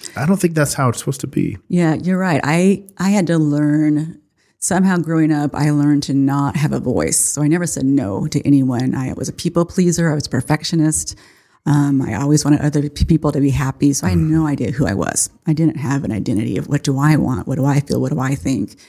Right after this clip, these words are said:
Speaker 2: Everyone else trumped me. So I
Speaker 1: Mm.
Speaker 2: had to learn how to, um, have my identity in Christ was what helped me most. So instead of, I, like, the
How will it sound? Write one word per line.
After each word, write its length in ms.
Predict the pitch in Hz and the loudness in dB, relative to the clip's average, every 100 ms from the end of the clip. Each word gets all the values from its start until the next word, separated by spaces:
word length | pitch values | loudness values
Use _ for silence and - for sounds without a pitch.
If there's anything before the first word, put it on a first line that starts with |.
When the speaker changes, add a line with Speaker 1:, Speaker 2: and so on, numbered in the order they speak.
| _ _ 131 | _ _ -2
Speaker 2:
Everyone 300 | 143 143 143 | 0 2 0
else 160 | 135 | -2
trumped 400 | - - 135 - | -6 0 0 0
me. 220 | 127 95 - - _ _ _ - | 0 0 -2 -10 _ _ _ -14
So 140 | 151 | -4
I 80 | 123 | 0
Speaker 1:
Mm. 60 | 104 | 0
Speaker 2:
had 140 | - | 0
to 80 | 113 | -2
learn 420 | 135 151 151 143 | -2 0 2 0
how 280 | 139 139 131 | 0 -4 -4
to, 540 | 131 139 135 135 151 - _ _ _ | -2 -2 0 -2 -4 -10 _ _ _
um, 460 | 156 131 117 127 - - _ _ _ _ _ _ _ _ _ _ _ _ _ | 0 0 2 0 -2 -12 _ _ _ _ _ _ _ _ _ _ _ _ _
have 200 | - 180 | -4 0
my 120 | 214 185 | 2 2
identity 360 | 139 160 151 | 2 2 2
in 80 | 131 | 0
Christ 460 | - - 160 160 - | -4 -4 0 2 2
was 140 | 131 | -4
what 80 | - | -4
helped 180 | 143 - | -2 0
me 120 | 147 | 0
most. 680 | 139 160 139 147 - - - | 2 0 0 0 -4 -4 -4
So 360 | - 151 147 | 0 2 2
instead 260 | 143 139 151 | 0 2 2
of, 220 | 147 143 | 0 -2
I, 200 | 151 156 - | 0 0 0
like, 220 | 151 147 - | -6 -4 2
the 200 | 156 | 2